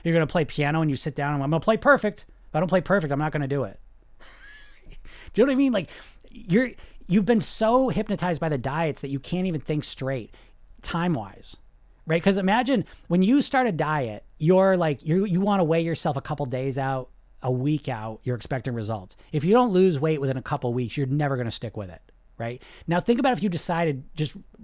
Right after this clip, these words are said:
randomly, you say, "I'm gonna be a bodybuilder," right? Right away, you wouldn't be expecting to see results in a couple weeks, would you? <laughs> No,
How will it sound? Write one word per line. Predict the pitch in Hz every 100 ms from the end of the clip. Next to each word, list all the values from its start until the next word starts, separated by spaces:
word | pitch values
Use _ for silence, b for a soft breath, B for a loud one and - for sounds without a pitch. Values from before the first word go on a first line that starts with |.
| 185
randomly, | 165 180 175 135 123
you | 120
say, | 139
"I'm | 156
gonna | 202
be | 156
a | 110
bodybuilder," | 120 131 107 95 - - - - - _ - _ _ _ _ _
right? | 139 180 202 B B
Right | 175 277
away, | 226 214 247
you | 185
wouldn't | 285 285
be | 190
expecting | - 180 - 165
to |
see | - 185
results | 156 139 160 165
in | 147
a |
couple | 165 151 127
weeks, | 131 233 - - - - - - - - - -
would | 156 247
you? | 339 311 - -
<laughs> | B B B B B B B B 165
No, | 226 302 196